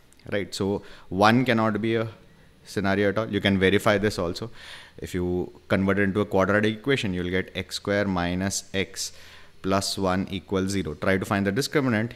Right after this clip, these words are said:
you'll get a negative discriminant. So no solution here.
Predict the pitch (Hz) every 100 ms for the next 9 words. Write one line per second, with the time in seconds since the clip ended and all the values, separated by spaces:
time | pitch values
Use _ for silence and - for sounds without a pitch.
0 | - 98 95 92 101 90 82 82 85 82
1 | - - 80 - 78 73 - - - -
2 | - - - 85 82 95 98 98 98 104
3 | 92 90